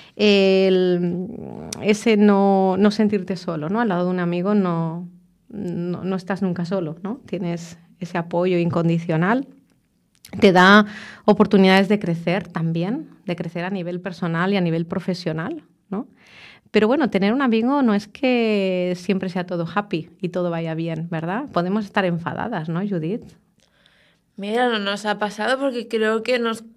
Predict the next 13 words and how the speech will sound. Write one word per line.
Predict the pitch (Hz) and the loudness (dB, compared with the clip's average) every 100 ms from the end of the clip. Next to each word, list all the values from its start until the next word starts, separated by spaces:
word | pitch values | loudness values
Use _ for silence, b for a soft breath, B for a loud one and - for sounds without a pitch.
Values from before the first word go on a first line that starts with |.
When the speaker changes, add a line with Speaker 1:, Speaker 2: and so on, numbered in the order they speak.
| - | -10
Speaker 2:
nos | 214 208 202 202 208 208 | -6 -4 -4 -4 -6 -6
compenetramos | 208 196 202 196 208 233 254 | -8 -4 -4 -2 -2 -2 -2
muy | 220 202 208 | -2 -4 -4
bien, | 196 202 | -2 -2
la | 226 208 | 0 0
verdad, | 180 185 196 | 0 -2 -4
y | 208 | -6
que | 214 | -4
nos | 202 196 | -6 -6
entendemos | 190 185 175 185 208 214 190 196 b b b - | -12 -10 -10 -8 -4 -4 -6 -10 b b b -12
muchísimo. | 208 208 196 196 196 214 - b b b b - | -10 -8 -10 -8 -8 -8 -10 b b b b -2
Pero | 214 208 196 190 175 175 - _ b b b | 2 4 6 4 2 -2 -12 _ b b b
sí, | - 233 240 208 - - | -6 0 2 2 -2 -12